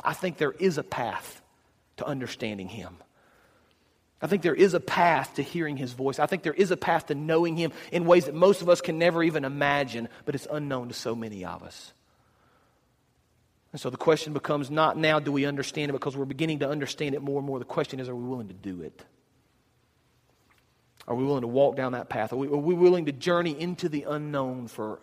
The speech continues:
Christ's honor and for Christ's glory? Because I believe if you are, I believe if you'll do these things and seek him where he may be found, I think he'll use you in ways you've never imagined. And you'll experience his glory in your life in ways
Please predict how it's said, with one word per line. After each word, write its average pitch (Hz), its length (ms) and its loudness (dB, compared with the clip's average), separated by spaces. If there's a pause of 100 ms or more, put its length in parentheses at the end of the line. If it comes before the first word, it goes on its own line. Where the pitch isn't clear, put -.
(100)
Christ's 117 460 -8
honor 113 380 -8
and 113 180 -14
for 101 100 -14
Christ's 98 440 -14
glory? 98 300 -10
Because 107 200 -10
I 113 60 -4
believe 139 400 -4
if 135 160 -10
you 127 140 -4
are, 104 340 -6 (1500)
I 135 60 -6
believe 139 220 0
if 131 100 -10
you'll 135 120 -6
do 143 240 -4
these 147 200 -4
things 139 260 -8
and 120 100 -10
seek - 320 -8
him 143 120 -6
where 127 120 -4
he 135 140 -6
may 131 180 -4
be 123 120 -8
found, 117 340 -6 (240)
I 120 100 -4
think 127 200 -10
he'll 123 140 -6
use 120 340 -10
you 113 80 -10
in 110 100 -12
ways 123 280 -8
you've 113 140 -14
never 117 320 -8
imagined. 90 500 -12 (1300)
And 147 100 -8
you'll 127 120 -6
experience 147 540 -4
his 131 160 -10
glory 131 480 -2
in 123 80 -8
your 117 100 -8
life 110 360 -6
in 117 100 -12
ways 117 260 -10